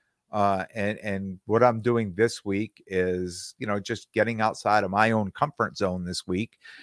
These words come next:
And I've figured out how to make a story sale, and I figured out just how to, uh, you know, put cards up there on Instagram that, you know, I can get prices up there,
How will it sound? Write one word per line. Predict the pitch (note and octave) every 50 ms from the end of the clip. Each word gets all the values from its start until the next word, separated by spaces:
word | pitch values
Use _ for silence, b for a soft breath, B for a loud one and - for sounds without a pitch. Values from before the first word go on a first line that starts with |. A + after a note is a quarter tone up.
| B B B _ -
And | A2+ A2+ A2+ A2+ A2 A2 - - _ -
I've | A2 G#2 G#2 G#2 G#2 G#2 G2+ G2+ G2 F#2 - - _ _ _ _ _ _ _ _ _ _ _ _ _ _ _ _ _ _ _ -
figured | C3+ A#2+ G2+ A#2 G#2+ G#2+
out | G#2+ A2+ A2+ G#2+ B1 B1+ - _ _ _ _ _ _ -
how | - - A2
to | G#2+
make | G2 G2 F#2+ -
a | F#2
story | - - - - B2+ A#2+ G#2 G#2 G#2+
sale, | G2 - - G#2+ G2+ G2 G2+ G#2 A2+ A#2+ A#2+ b b b b b b b b -
and | G#2 F#2+ F#2+ G2 F#2 F#2 F2+ F2+ F2+ -
I | - G2 F2 E2+
figured | - - A#2+ A2 G2 G#2 G2+ G2+
out | G#2 G#2+ G#2 G#2 G#2+ - - -
just | - G#2 G2 F#2 - - - _ _ b b b b b b b b b b
how | - A2 G#2+ G#2+ G#2+ G2+
to, | - - - A#2+ A2+ G#2 G2+ G2 F#2+ F#2+ F#2+ - -
uh, | F#2+ G2+ F#2 F#2 F2+ F2+ F2+ - _ b b b b
you | D3 C3+
know, | A2+ A2 G2+
put | - - D#3+ - -
cards | - C3 B2 A#2+ A#2 G#2 F#2+ A2+
up | A2+ A2 - _ -
there | A2+ A2+ A2 A2+ A2 A2+ A2 D#2 -
on | - A#2 G2+ G2 G2 F#2+ F#2+ - -
Instagram | B2+ B2 A#2+ - - - G#2+ F#2+ G#2+ G#2 G2+ G2+ G2+ G2 G2 G2+ G2+ G2+ - b b b b b b _
that, | - G#2+ G2 G2 G2 F#2+ - -
you | - C3 G#2+
know, | G2+ G2 G2
I | F#2+ F#2
can | - G2+ F#2
get | F2+ E2+ - _
prices | - - A2 A#2 A#2 - - A2 F#2+
up | G#2 G2 - _ -
there, | A2 G2 G2+ G#2+ A2